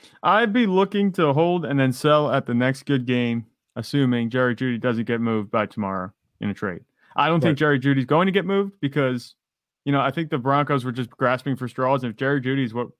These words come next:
Speaker 1: worked for this game to get them a win, they're not gonna let that walk out of the building. You know, I think they're just, like, gonna take whatever is working for them now and stick with that, and that's what it's gonna be. So I'd expect Jerry Jeudy to actually be, you know, a, a decent factor moving forward.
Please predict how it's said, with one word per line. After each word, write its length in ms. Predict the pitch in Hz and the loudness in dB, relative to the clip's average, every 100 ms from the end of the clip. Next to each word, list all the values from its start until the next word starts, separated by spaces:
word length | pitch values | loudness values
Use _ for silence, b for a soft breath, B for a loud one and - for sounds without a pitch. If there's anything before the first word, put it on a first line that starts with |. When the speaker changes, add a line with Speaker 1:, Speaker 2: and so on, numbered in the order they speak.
| _ | _
Speaker 1:
worked 340 | 110 120 139 - | -2 0 0 -6
for 160 | 135 | -8
this 180 | 117 135 | -4 -4
game 220 | 135 135 | -2 0
to 60 | 127 | 0
get 180 | 131 131 | -4 -6
them 100 | 120 | -6
a 80 | 110 | -4
win, 220 | 113 127 | -4 -4
they're 80 | 117 | -2
not 160 | 123 | -2
gonna 120 | 123 | -2
let 200 | 113 110 | -4 -4
that 120 | 113 107 | -4 -2
walk 240 | 107 98 | -2 -2
out 100 | 98 | -6
of 40 | |
the 80 | 85 | -8
building. 240 | 95 107 - _ _ _ - | -12 -14 -20 _ _ _ -4
You 80 | |
know, 100 | 113 | 0
I 120 | 101 110 | 0 -2
think 160 | 110 | -4
they're 80 | 113 | -6
just, 200 | 104 - | -8 -6
like, 160 | 110 98 _ _ _ _ _ | -8 -8 _ _ _ _ _
gonna 140 | 113 104 | -6 0
take 180 | 151 | 0
whatever 300 | 139 139 147 | 2 2 2
is 100 | 151 | 0
working 340 | 135 135 131 120 | 2 0 0 -2
for 100 | 123 | -2
them 180 | 117 113 | -2 0
now 300 | 110 104 107 | 0 -2 -6
and 100 | 107 | -6
stick 220 | 139 123 | -4 -4
with 140 | 117 | -4
that, 260 | 113 92 95 | -2 -2 -4
and 80 | 117 | -4
that's 140 | 107 | -4
what 100 | 113 107 | -4 -6
it's 100 | - | -6
gonna 120 | 101 | -8
be. 120 | 95 | -8
So 120 | 110 | -2
I'd 120 | 127 | 2
expect 260 | 196 220 185 | 2 2 2
Jerry 220 | 196 185 | 4 4
Jeudy 160 | 165 160 | 2 0
to 80 | 139 | 2
actually 320 | 139 139 139 | 0 0 -2
be, 100 | 127 | 0
you 140 | 120 | 0
know, 200 | 113 107 b b b b _ | -2 -4 b b b b _
a, 180 | 123 123 | -2 0
a 40 | |
decent 300 | 120 143 127 123 | 0 0 -2 0
factor 280 | 123 110 | 0 0
moving 240 | 117 107 101 | -4 -4 -6
forward. 360 | 120 107 101 | -4 -2 -4